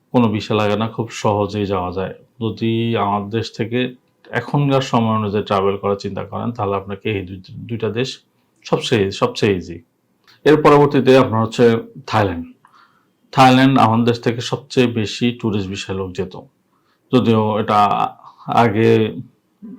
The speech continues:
স্টিকার ভিসা ছিল, পাসপোর্টে থাকতো, খুব ভালো একটা অপশন ছিল। এখন হচ্ছে স্টিকার ভিসাটা নাই, এখন ই ভিসা। যদি ই ভিসা হওয়ার পরে জিনিসটা আরো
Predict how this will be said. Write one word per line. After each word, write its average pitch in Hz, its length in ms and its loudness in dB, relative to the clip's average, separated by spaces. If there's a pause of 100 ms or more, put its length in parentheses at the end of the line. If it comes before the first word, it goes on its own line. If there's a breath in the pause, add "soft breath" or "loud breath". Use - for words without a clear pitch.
স্টিকার 117 340 0
ভিসা 110 220 -4
ছিল, 110 340 -2
পাসপোর্টে 101 460 -6
থাকতো, - 380 -8
খুব 92 220 -12
ভালো 101 240 0
একটা 101 160 -4
অপশন 98 280 -6
ছিল। 95 320 -6 (520 soft breath)
এখন 123 220 0
হচ্ছে 120 400 0
স্টিকার 110 280 -6
ভিসাটা 107 380 -6
নাই, 107 220 -4
এখন 107 340 -6
ই 120 160 0
ভিসা। 87 320 -8
যদি 98 260 -10
ই 113 260 -4
ভিসা 104 260 -4
হওয়ার 107 260 0
পরে 107 280 -4
জিনিসটা 104 360 -6
আরো 104 240 -4